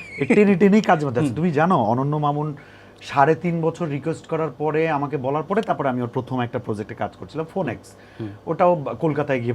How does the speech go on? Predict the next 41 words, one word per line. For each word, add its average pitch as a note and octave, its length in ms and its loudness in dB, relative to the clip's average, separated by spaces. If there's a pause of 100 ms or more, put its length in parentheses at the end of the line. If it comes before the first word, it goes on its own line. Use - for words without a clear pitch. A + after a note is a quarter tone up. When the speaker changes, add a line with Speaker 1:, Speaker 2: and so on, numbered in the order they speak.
Speaker 1:
তার D3 100 0
সাথে C#3 240 -6
আমার C#3+ 120 -2
প্রথম D3+ 300 -6
কাজ B2+ 200 -6
কলকাতায়। G2 540 -8
ওটা G#2+ 200 -8
একটা G#2+ 240 -6
ওয়েব A2 200 -4 (100)
সিরিজ A2 240 -6
ছিল। E2+ 220 -12 (760)
তো - 80 -4
তারপর D#3 260 2
থেকে C#3+ 240 -2
তো C3+ 100 2
আমরা A#2 180 0
ননস্টপ G#2+ 360 -4
এখনো G#2 260 -4
কাজ - 200 -8
করছি। - 440 -12
Speaker 2:
রাইট। A2 540 -10
Speaker 1:
জিনিসটা G#3+ 380 0
হচ্ছে, - 280 -4 (240)
I C#3+ 300 -4
never G#3+ 240 2
want G3 280 2
to F3+ 60 -4
be E3+ 140 -2 (160)
anything। C3 360 -4 (720)
আমি D3+ 200 0
হিরো D3 360 2
হব, D3 420 4
নাকি A2+ 200 0
আমি B2 140 -2
ভিলেন C#3+ 340 -2
হব, C#3 320 -2
আমি B2+ 180 -2
কমেডি B2+ 360 -4
হব, C#3+ 60 -2
নাকি A#2 180 -8
just F2 440 -8